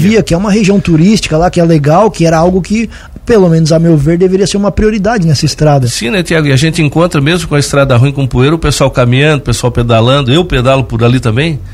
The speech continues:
Speaker 2: É uma, é um local lindo, muito bom de, de a gente passar. Mas eu, é aquele detalhe. Não adianta tu fazer uma estrada ali pensando em dois acostamentos.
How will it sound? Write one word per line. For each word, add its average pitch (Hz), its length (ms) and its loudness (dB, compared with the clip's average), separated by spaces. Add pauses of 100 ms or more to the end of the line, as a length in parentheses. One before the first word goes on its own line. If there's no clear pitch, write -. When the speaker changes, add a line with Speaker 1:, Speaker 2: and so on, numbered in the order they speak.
(140)
Speaker 2:
É 104 80 -2
uma, 110 280 0
é 101 40 -2
um 101 200 -2
local 101 380 0
lindo, 147 240 -2
muito 113 240 -2
bom 120 200 0
de, 98 240 -2 (120)
de 101 60 -2
a 107 60 2
gente 113 260 -2
passar. 113 580 -2 (640)
Mas 269 320 -2 (420)
eu, 135 220 2
é 151 300 2
aquele 143 220 -4
detalhe. 90 340 -6 (640)
Não 139 80 0
adianta 190 340 0
tu 160 100 -8
fazer 143 220 -2
uma 139 100 0
estrada 123 320 -2
ali 117 140 -2
pensando 143 720 0
em 120 300 -2
dois 151 260 2
acostamentos. 135 1080 -2